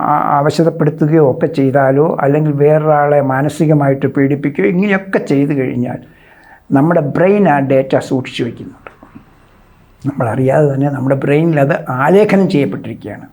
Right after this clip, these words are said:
ആ മെമ്മറി വളരെ സ്പഷ്ടമായിട്ട് നമ്മളിലേക്ക് വരികയും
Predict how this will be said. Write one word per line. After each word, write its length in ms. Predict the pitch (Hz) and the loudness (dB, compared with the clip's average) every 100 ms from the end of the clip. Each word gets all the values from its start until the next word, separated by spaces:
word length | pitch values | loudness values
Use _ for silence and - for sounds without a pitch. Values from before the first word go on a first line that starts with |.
| _ - _ _ 147 | _ -20 _ _ 0
ആ 160 | 160 | 2
മെമ്മറി 800 | 156 135 135 151 156 160 170 - - - _ | 2 0 0 0 2 2 -2 -6 -16 -20 _
വളരെ 720 | 123 117 127 147 165 180 185 175 - - - | -4 0 2 4 4 4 6 4 4 2 -2
സ്പഷ്ടമായിട്ട് 920 | - - - - - 147 127 120 117 120 | -6 -6 -8 -8 -6 -2 -2 -4 -8 -6
നമ്മളിലേക്ക് 500 | 123 135 135 127 131 | -2 0 0 -2 -6
വരികയും 480 | 117 120 127 135 | -4 -2 -2 -4